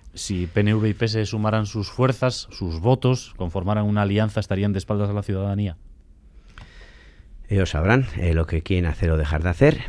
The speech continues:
Speaker 2: pero lo que tengo clarísimo es que las mayorías que van a, a conformarse, eh, el día veinticuatro a la noche,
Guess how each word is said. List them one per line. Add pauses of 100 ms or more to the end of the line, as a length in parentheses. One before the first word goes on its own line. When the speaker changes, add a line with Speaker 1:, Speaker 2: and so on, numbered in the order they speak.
(100)
Speaker 2:
pero
lo
que
tengo
clarísimo
es
que
las
mayorías
que
van
a, (360)
a
conformarse,
eh,
el
día
veinticuatro
a
la
noche,